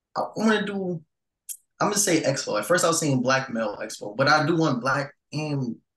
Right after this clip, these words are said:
black men and women, actually. And I wanna do it on Tompkins Avenue. I wanna bring, I wanna show how we exist outside of the narratives through media. I wanna bring doc-, black doctors, black lawyers, black entrepreneurs. I wanna bring everybody black.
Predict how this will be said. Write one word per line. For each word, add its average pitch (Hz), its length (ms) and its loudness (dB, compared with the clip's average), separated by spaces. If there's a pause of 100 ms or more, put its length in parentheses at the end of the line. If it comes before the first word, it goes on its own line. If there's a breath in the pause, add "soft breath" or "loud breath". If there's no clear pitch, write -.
(480)
black 143 260 0
men 147 220 0
and 139 120 -2
women, 110 260 -10
actually. - 360 -10 (240)
And 120 100 0
I - 20 4
wanna 131 160 4
do 143 100 6
it 143 60 6
on 135 120 2
Tompkins 151 380 0
Avenue. 131 360 0 (340)
I 113 40 -6
wanna 120 200 -4
bring, 123 580 0 (360 soft breath)
I 202 60 2
wanna 190 180 4
show 202 300 4
how 180 200 2
we 165 100 2
exist 143 420 2
outside 127 340 0
of 123 60 -2
the 120 80 -6
narratives 120 440 -6
through 127 140 0
media. 139 280 0
I 110 60 0
wanna 127 140 2
bring 113 220 0
doc-, 117 320 0 (220)
black 120 280 0
doctors, 127 400 -2
black 127 300 -2
lawyers, 117 540 -2 (460)
black 135 240 2
entrepreneurs. 127 960 2 (240)
I - 80 0
wanna 160 240 4
bring 131 220 4
everybody 143 560 4
black. 135 360 0